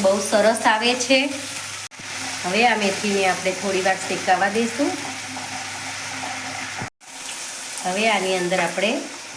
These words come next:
સૂકા મસાલા કરી દઈશું. સૌથી પહેલાં આપણે થોડી અડધી ચમચી જેટલી હળદર નાખી દઈશું.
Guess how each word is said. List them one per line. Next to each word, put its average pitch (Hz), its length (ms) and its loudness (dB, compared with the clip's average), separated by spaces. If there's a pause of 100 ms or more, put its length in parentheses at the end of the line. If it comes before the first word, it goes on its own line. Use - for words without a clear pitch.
(200)
સૂકા 185 320 2
મસાલા 180 480 0
કરી 208 300 2
દઈશું. 247 340 -2 (600)
સૌથી 202 400 0
પહેલાં 185 260 0
આપણે 185 220 -2 (100)
થોડી 208 260 0 (800)
અડધી 180 320 -2
ચમચી 180 360 -2
જેટલી 180 300 -4
હળદર 180 400 0
નાખી 160 380 -4
દઈશું. 240 320 -2